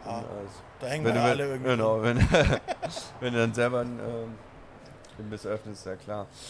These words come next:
Speaker 2: Nö, äh, kann man auf jeden Fall empfehlen. Weil gesagt, du hast immer eigentlich mit, ich hatte jetzt in den zwölf Jahren kein blödes Erlebnis, außer im Sommer, wir sind ja jetzt hier in so einem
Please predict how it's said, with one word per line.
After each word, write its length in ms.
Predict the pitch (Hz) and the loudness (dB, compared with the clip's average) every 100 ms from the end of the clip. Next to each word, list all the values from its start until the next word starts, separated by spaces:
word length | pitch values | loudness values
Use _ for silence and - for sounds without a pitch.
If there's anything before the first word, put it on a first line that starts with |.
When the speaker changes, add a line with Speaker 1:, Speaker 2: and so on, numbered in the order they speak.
| - - | -16 -10
Speaker 2:
Nö, 140 | 117 147 | 0 2
äh, 480 | 151 98 104 104 104 92 - - - - - | 4 4 4 4 0 -6 -18 -20 -20 -14 -10
kann 140 | - 113 | -4 -2
man 160 | 120 | -2
auf 120 | 127 135 | -2 -6
jeden 120 | 131 | -8
Fall 120 | 131 | -8
empfehlen. 400 | 135 127 165 135 104 - - - - - - - - - - - | -10 -8 -8 -8 -10 -20 -20 -20 -20 -20 -20 -20 -20 -20 -12 0
Weil 140 | 113 | 0
gesagt, 360 | 127 139 151 123 | 4 4 4 2
du 80 | |
hast 240 | 131 147 - - | 2 2 -2 -4
immer 600 | 156 170 151 139 143 - | -4 -4 -2 0 0 -2
eigentlich 360 | - 123 123 - | -4 -4 -4 -8
mit, 160 | 120 117 - | -6 -6 -8
ich 80 | - | -6
hatte 160 | 127 127 | -4 -2
jetzt 280 | 131 117 - | -4 -6 -10
in 80 | 131 | -8
den 160 | 131 | -8
zwölf 340 | 117 135 147 143 | -4 0 0 0
Jahren 480 | 123 123 131 123 - - - | -2 0 0 -4 -12 -18 -8
kein 340 | - 127 135 127 139 - | 0 2 2 -2 -8 -6
blödes 760 | 123 127 127 123 117 - - - | 0 2 2 -2 -4 -14 -18 -4
Erlebnis, 760 | 95 123 131 131 131 131 120 - - - - | 0 2 0 -2 -2 -2 -4 -14 -20 -20 -12
außer 480 | - 131 131 139 135 - - - - | 2 4 6 4 4 0 -12 -12 -6
im 120 | 123 | 2
Sommer, 340 | 139 151 147 113 | 2 4 2 2
wir 60 | 120 | -4
sind 100 | 127 | -2
ja 60 | |
jetzt 160 | 127 113 | -4 -4
hier 140 | 127 | -10
in 80 | 120 | -10
so 100 | 113 | -8
einem 180 | 117 113 | -10 -10